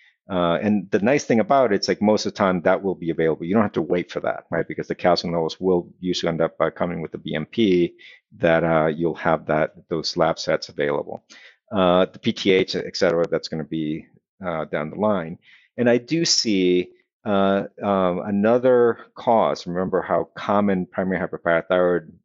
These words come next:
uh, hyperparathyroidism is. I do see people not make the diagnosis of primary hyperparathyroidism because the P T H is not high. But if you have a calcium of eleven and your P T H is fifty,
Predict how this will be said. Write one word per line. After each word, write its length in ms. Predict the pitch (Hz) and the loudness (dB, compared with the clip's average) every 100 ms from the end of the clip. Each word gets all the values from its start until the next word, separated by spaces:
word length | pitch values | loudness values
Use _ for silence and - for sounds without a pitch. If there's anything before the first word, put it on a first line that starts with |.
| - 110 - | -20 -16 -10
uh, 40 | |
hyperparathyroidism 1080 | 80 95 90 - 90 80 87 80 80 - 87 | -8 -4 -4 0 0 0 0 0 -2 -6 0
is. 280 | 135 101 - - - _ | 2 2 0 -16 -20 _
I 120 | 95 | -2
do 320 | 101 98 120 123 | -2 -2 0 0
see 300 | - - 110 | 0 -2 -2
people 800 | - - 110 - 92 85 80 - - _ _ - | -4 -4 -4 0 2 4 0 -6 -20 _ _ -2
not 380 | 98 104 123 110 | 2 2 0 0
make 480 | 107 104 101 98 | 2 4 2 0
the 80 | - | -6
diagnosis 680 | 85 92 90 92 95 - 82 | 0 2 2 2 2 0 -8
of 80 | - | -6
primary 320 | 95 87 87 | -4 -2 -2
hyperparathyroidism 960 | 82 - 85 78 73 90 90 87 - | -4 -4 -2 -2 0 0 2 0 -2
because 280 | 87 80 90 | -8 -8 -8
the 80 | - | -10
P 180 | - 92 | -10 -14
T 320 | - 90 85 | -12 -4 -2
H 380 | 80 78 - - _ - | -2 -4 -8 -12 _ -10
is 240 | 90 - | -10 -8
not 300 | 78 76 71 | -6 -4 -4
high. 340 | - 80 - - _ _ _ - _ _ | -4 -6 -6 -14 _ _ _ -20 _ _
But 80 | 92 | -2
if 140 | - | 2
you 80 | 113 | 2
have 140 | 143 | 4
a 40 | 123 | 2
calcium 400 | - 107 - 92 | 2 0 2 -4
of 120 | 80 | -2
eleven 520 | 87 95 90 76 73 - | 2 4 4 0 -4 -8
and 160 | 85 | -8
your 80 | 80 | -8
P 120 | - 98 | -10 -10
T 160 | - | 0
H 240 | 87 80 - | 0 0 -8
is 100 | - | -12
fifty, 540 | - 101 - - - | 0 -2 -2 -14 -16